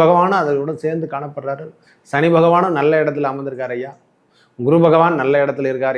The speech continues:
எந்த தொந்தரவும் கிடையாது. இனிமேல் தனுசு ராசிக்காரங்க இந்த மாதம் முழுவதும் ஒரு பெரிய முன்னேற்றம் அல்லது ஜாக்பாட், இதை உறுதியா சொல்லுங்க சாமி. ஜாக்பாட் அல்லது முன்னேற்றம் தரக்கூடிய விஷயங்கள் ஏதேனும் நம்ம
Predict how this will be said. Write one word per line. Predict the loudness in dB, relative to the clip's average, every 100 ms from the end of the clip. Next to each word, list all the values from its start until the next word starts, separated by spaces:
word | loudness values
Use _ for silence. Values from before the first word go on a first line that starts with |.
| -4
எந்த | -4 -6
தொந்தரவும் | -6 -4 -4 -4
கிடையாது. | -6 -6 -8 -12 -20 _ _ _ 0
இனிமேல் | 4 4 4 4
தனுசு | 2 4 4
ராசிக்காரங்க | 4 2 2 2 0 -4 -10
இந்த | -8 -4 0
மாதம் | 0 0 -4
முழுவதும் | -2 -2 -2 -4 -6
ஒரு | -8 -8
பெரிய | -6 -6 -6
முன்னேற்றம் | -6 -6 -6 -8 -8 -6
அல்லது | -8 -10 -4
ஜாக்பாட், | -4 -2 -4 -4 -8 _ _ _ _ _ -4
இதை | -2 2
உறுதியா | 4 4 2
சொல்லுங்க | 0 -2 -4
சாமி. | -10 -14 _ _ _ _ _ -10 0
ஜாக்பாட் | 2 2 2 2 2
அல்லது | 0 -2 -2
முன்னேற்றம் | -2 -4 -2 -4 -2
தரக்கூடிய | -2 -2 -4 -4 -2
விஷயங்கள் | -2 -2 0 0
ஏதேனும் | -2 -2 -2 -6
நம்ம | -8